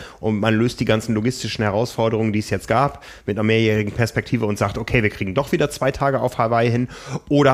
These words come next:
aber das Event ist komplett weg auf, von Hawaii und es gibt irgendwo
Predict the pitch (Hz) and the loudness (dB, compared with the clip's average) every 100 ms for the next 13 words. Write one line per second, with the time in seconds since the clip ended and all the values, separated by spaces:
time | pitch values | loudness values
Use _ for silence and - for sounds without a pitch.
0 | 123 127 113 120 123 117 107 - 117 104 | 4 2 4 4 2 0 -2 -2 0 0
1 | 104 - 101 117 113 107 131 - 110 - | -2 -6 -2 -2 0 -2 -2 -2 -2 -2
2 | - - - - 110 120 113 117 123 107 | -12 -12 -4 -2 2 2 4 4 2 0
3 | 107 113 120 - - 123 120 120 101 107 | -2 -2 -2 -4 -2 0 2 2 2 2
4 | 110 110 113 | 2 2 0